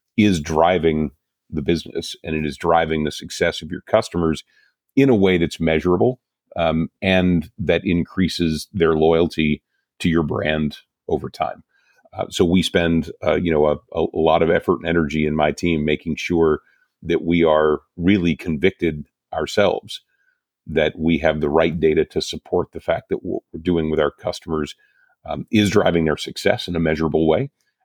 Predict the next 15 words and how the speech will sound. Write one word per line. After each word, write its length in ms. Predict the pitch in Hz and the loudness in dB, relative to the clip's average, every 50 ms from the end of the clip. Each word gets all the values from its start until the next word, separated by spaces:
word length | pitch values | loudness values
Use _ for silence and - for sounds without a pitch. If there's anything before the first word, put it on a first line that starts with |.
| _ | _
and 120 | - 92 87 | -4 -2 0
it 80 | 85 | 0
is 140 | 85 82 76 | 0 -2 -2
driving 380 | - - 92 87 85 80 82 80 | 0 0 2 2 2 2 2 0
their 160 | 76 76 78 | 2 0 0
loyalty 440 | 78 80 80 80 80 78 - - 80 | 2 2 4 4 2 2 0 -2 -4
to 60 | 76 | -4
Microsoft, 880 | 73 73 78 80 - - 76 - - - - - - - - - - _ _ | -2 -4 -4 -6 -6 -10 -10 -6 -4 -4 -4 -6 -8 -14 -18 -20 -20 _ _
uh, 200 | - 80 78 78 - - - | -12 -10 -10 -10 -10 -12 -12
in 140 | - 80 78 | -10 -6 -6
a, 120 | 73 73 73 _ - | -6 -6 -6 _ -8
in 100 | - 80 | -6 -4
a 60 | 73 | -4
measurable 480 | 76 73 67 - 87 92 98 - 65 | -2 -4 -4 -6 -8 -10 -8 -8 -8
way. 120 | 65 - | -8 -8